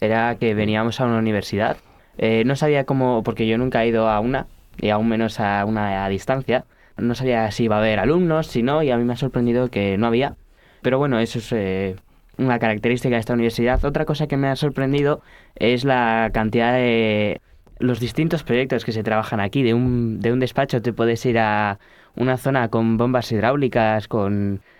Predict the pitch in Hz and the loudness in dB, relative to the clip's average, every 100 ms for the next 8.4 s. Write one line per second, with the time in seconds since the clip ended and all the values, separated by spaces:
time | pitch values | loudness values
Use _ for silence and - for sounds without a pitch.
0 | - 104 131 135 135 131 117 - 147 143 | -6 -4 -2 0 0 0 -2 0 0 0
1 | 123 123 117 120 123 123 113 104 117 113 | 0 0 0 2 0 0 -2 0 0 0
2 | 107 120 110 107 101 98 98 - 113 113 | 0 0 2 2 0 0 -2 -2 -2 -2
3 | 110 110 104 120 110 110 101 101 101 95 | -2 -2 0 -2 0 0 0 0 -2 -4
4 | 101 117 120 117 - 101 107 107 95 104 | -2 0 2 0 -4 -6 -2 -2 -2 -2
5 | 98 135 147 135 139 - - - - 147 | 0 2 2 0 -4 -10 -20 -20 -6 -2
6 | 120 - 120 131 123 123 120 117 113 139 | -2 -2 -2 -2 -2 -2 0 -2 -2 -4
7 | 131 123 - 98 92 92 - - 101 101 | -2 -4 -2 -2 -2 -4 -6 -6 -8 -8
8 | 98 92 95 | -8 -8 -10